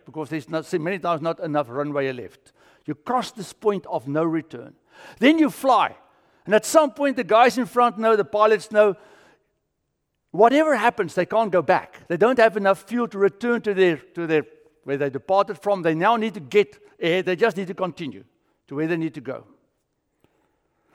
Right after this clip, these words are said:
For us, a point of no return is when you sign that document, that contract to buy a new house or a new car.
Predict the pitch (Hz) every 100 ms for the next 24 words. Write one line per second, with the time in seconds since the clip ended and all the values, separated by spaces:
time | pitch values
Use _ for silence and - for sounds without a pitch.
0 | _ _ - 254 311 285 269 - 294 262
1 | 214 190 233 180 170 214 208 208 180 214
2 | 214 - 220 226 233 247 294 370 330 170
3 | - _ _ _ _ _ _ - 214 -
4 | - 247 220 214 196 226 233 233 233 294
5 | 196 - 214 208 220 226 - 349 185